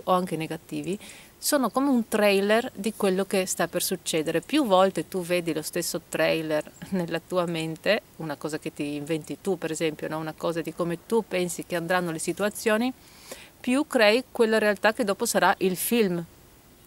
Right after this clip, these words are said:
che tu andrai non a vedere in questo caso perché non sarà al cinema, ma a vivere perché sarà la tua vita. Quindi all'inizio quello che ci immaginiamo è solo un concentrato di cose che vorremmo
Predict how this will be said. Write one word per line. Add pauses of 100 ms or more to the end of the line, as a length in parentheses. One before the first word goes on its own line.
(120)
che
tu
andrai (220)
non
a
vedere
in
questo
caso
perché
non
sarà
al
cinema,
ma
a
vivere
perché
sarà
la
tua
vita. (340)
Quindi
all'inizio
quello
che
ci
immaginiamo
è
solo
un
concentrato
di
cose
che
vorremmo